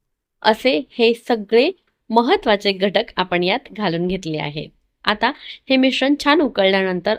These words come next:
आपण त्यामध्ये एक कप इतकं दूध घालून घेणार आहोत आणि दूध घातल्यानंतरही आपण मंद आचेवरती साधारण दोन ते तीन मिनिटं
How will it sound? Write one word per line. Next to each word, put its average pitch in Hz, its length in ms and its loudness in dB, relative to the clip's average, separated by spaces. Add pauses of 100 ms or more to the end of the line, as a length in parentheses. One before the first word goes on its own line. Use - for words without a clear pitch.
आपण 190 320 -2
त्यामध्ये 190 500 -4 (220)
एक - 280 0
कप 196 160 4 (140)
इतकं 190 340 -2
दूध 180 280 0
घालून 170 320 -2
घेणार 160 280 -2
आहोत 147 200 -4 (480)
आणि 190 200 2
दूध 208 240 4
घातल्यानंतरही 208 880 2
आपण 214 340 -2 (280)
मंद 220 260 2
आचेवरती 202 640 0
साधारण 240 600 0
दोन 233 400 2
ते 202 80 2
तीन 190 280 -2
मिनिटं 175 340 -2